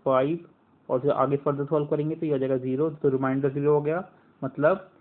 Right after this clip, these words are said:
ये डिवाइडेंड है इसका, पॉलिनॉमियल का, मतलब ये इसका ज़ीरोज़ है, तभी से ज़ीरो, तो तभी तो बना है ये। So पूरी तरह डिवाइड करेगा, तो ये हमारा आ गया पॉलिनॉमियल।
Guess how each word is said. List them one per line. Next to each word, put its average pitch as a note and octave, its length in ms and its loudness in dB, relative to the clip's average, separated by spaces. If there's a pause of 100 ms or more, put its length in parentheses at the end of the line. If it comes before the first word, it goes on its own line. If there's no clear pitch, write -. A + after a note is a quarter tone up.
(140)
ये C#3 360 -2 (140)
डिवाइडेंड B2+ 520 2
है D3 180 -2 (240)
इसका, C#3+ 320 -2 (320)
पॉलिनॉमियल B2+ 500 -2
का, F#3 340 -4
मतलब C3+ 340 -2
ये D#3+ 140 -2
इसका E3 280 -2
ज़ीरोज़ C3 420 0
है, C3+ 100 -6
तभी C3 260 -4
से D3 160 -6
ज़ीरो, C#3 360 0 (240)
तो D#3 100 -2
तभी D3+ 260 -4
तो E3+ 80 -6
बना D#3 200 -6
है F3+ 140 -6
ये। B2 160 -8 (920)
So C#3+ 120 6
पूरी D3 260 4
तरह D#3+ 160 4
डिवाइड C#3 300 4
करेगा, B2 300 2
तो A#2+ 180 -6
ये C3+ 160 0
हमारा C#3+ 260 0
आ C#3+ 40 0
गया D3 160 0
पॉलिनॉमियल। C3 600 0